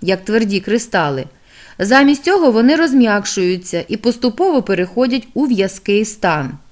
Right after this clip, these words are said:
Здатність аморфних речовин ставати в'язкими при нагріванні дозволяє надавати їм будь-якої форми.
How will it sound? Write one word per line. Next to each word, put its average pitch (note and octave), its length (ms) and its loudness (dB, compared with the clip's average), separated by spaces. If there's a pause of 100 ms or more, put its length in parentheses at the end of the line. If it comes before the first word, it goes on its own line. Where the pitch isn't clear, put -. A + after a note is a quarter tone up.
(680)
Здатність A3 600 2
аморфних G#3+ 580 -2
речовин G3+ 480 0
ставати G3 500 -2
в'язкими A3 640 0
при G3 200 -2
нагріванні G#3+ 760 -2 (460)
дозволяє A3+ 720 2
надавати F#3 560 -2
їм C#4+ 280 -2
будь-якої B3 540 0
форми. E3 560 -4